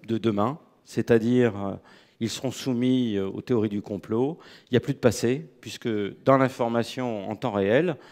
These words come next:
c'est le monde des émois. Donc c'est pour cette raison que vous allez trouver des émoticônes, euh, sur Twitter, sur, euh, tout le monde du digital, puisque le monde du digital, c'est le monde du « je veux tout, tout de suite, ici et maintenant ».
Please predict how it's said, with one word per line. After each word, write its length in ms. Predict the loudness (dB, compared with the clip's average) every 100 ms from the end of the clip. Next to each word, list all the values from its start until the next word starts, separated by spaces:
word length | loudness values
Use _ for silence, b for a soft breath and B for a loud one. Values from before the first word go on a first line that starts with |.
| B B B B _
c'est 200 | -4 0
le 80 | 4
monde 200 | 4 6
des 240 | 4 6
émois. 380 | 2 2 0 -2
Donc 200 | -4 -8
c'est 120 | -8
pour 320 | -8 -4 -4 -2
cette 220 | -4 -2
raison 260 | 0 2
que 60 | 2
vous 160 | 2 4
allez 160 | 4
trouver 300 | 2 2 4
des 220 | 4 4
émoticônes, 840 | 4 2 -2 -6 -2 0 0 0 0
euh, 140 | -2 B B B -12
sur 400 | -2 2 2 0
Twitter, 720 | -4 -2 4 6 8 8 6 2
sur, 540 | -6 -4 -2 -2 -2
euh, 180 | 0 -2 B B B -4
tout 100 | 0
le 120 | 4
monde 200 | 2 2
du 100 | -2
digital, 400 | -4 0 4 4
puisque 180 | 2 2
le 100 | 4
monde 160 | 4
du 100 | 2
digital, 540 | -2 -2 4 4 4 2
c'est 180 | 0
le 140 | 2 2
monde 240 | 0 -2
du « 240 | -2 -4 -6 b b b b
je 160 | 2 4
veux 160 | 6 4
tout, 260 | 2 -2 -6 -6
tout 120 | -4
de 80 | -2
suite, 240 | -6 -4
ici 220 | -6 0
et 60 | 2
maintenant ». 460 | 2 0 -4 -4